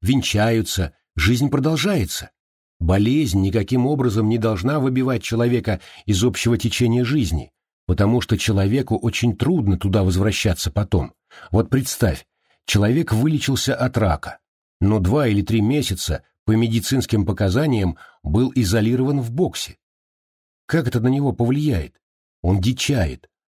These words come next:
Даже человек из отпуска возвращается,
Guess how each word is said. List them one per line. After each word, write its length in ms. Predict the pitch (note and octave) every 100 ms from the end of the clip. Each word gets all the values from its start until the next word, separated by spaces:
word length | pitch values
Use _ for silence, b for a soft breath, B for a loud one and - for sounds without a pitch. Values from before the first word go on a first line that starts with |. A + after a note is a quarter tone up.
| -
Даже 260 | G2 B2 B2+
человек 480 | C#3 D3 D#3+ D3+
из 140 | C#3 D#3+
отпуска 380 | D#3 G#2+ - A2
возвращается, 880 | G#2 A2+ A2 - D#3 B2+ - F2+